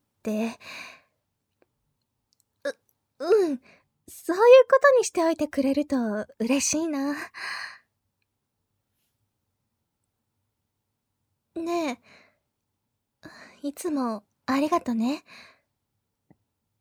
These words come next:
だって、いつもわがままばっかり言っちゃってるし、考えなしに突っ走っちゃう時もあるし。一応その辺自覚してるというか、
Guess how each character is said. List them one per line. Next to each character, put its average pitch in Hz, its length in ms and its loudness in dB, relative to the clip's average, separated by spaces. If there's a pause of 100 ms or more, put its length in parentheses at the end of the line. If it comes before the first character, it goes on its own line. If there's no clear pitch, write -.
(260)
だ 285 120 -4
っ 285 40 -6
て、 247 320 -4 (960)
い 339 140 -4
つ 415 120 -2
も 320 160 0
わ 214 140 -2
が 294 140 -2
ま 381 100 0
ま 392 120 2
ば 262 100 -2
っ - 160 -6
か 381 100 0
り 381 80 2
言 311 80 2
っ - 100 -8
ち 277 100 -4
ゃ - 20 -2
っ 285 60 -2
て 294 180 -2
る 302 80 -4
し、 247 420 -2 (880)
考 277 120 -8 (240)
え 440 100 2
な 427 120 2
し - 180 -4
に 220 320 0
突 - 160 -20
っ - 80 -20
走 302 200 -4
っ 392 40 -4
ち - 140 -8
ゃ 311 80 -2
う 247 40 -6
時 - 260 -6
も 208 120 -4
あ 214 100 -2
る 277 100 0
し。 220 380 -6 (1900)
一 392 380 -2
応 392 380 0
そ 254 180 -8
の 254 140 -2
辺 294 220 -4
自 247 180 -4
覚 277 280 -6
し - 80 -6
て 359 140 -2
る 381 140 -2
と 330 100 -2
い 269 120 2
う 262 60 0
か、 233 440 -4